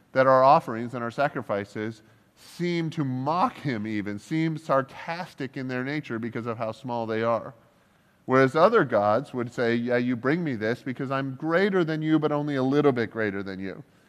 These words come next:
And by the time of Jesus' life on earth, they would see, like, the Caesars were God on earth, and then they were God in heaven, and there was this, uh,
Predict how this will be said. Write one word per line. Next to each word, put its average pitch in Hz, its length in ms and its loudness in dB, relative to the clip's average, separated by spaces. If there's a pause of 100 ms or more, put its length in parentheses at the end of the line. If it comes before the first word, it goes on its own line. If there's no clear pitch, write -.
(280)
And 120 100 -4
by 127 100 6
the 127 100 0
time 151 260 0
of 127 120 -2
Jesus' 143 580 0
life 135 260 4
on 131 140 -4
earth, 131 220 -2
they 131 120 0
would 123 140 -2
see, 135 200 -2
like, 120 200 2
the 123 100 -6
Caesars 131 540 0
were 113 120 -4
God 123 340 4
on 120 160 -6
earth, 135 220 -2
and 117 140 -8
then 113 120 -6
they 117 100 -2
were 117 100 -4
God 123 360 4
in 117 80 -8
heaven, 123 300 -4
and 113 80 -6
there 117 80 -6
was 123 160 -4
this, 123 200 -6 (460)
uh, 117 300 0